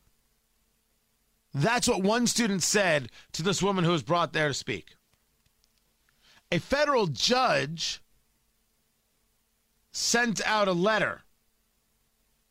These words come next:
It was an email to, uh, other judges.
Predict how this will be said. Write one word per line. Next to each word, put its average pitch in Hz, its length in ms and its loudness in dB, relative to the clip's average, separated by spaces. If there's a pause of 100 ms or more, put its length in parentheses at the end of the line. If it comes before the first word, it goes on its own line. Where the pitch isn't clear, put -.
(320)
It 147 60 -4
was 147 100 0
an 180 180 0
email 170 800 0 (800)
to, 190 340 0
uh, 170 320 2
other 202 260 0
judges. 139 760 -4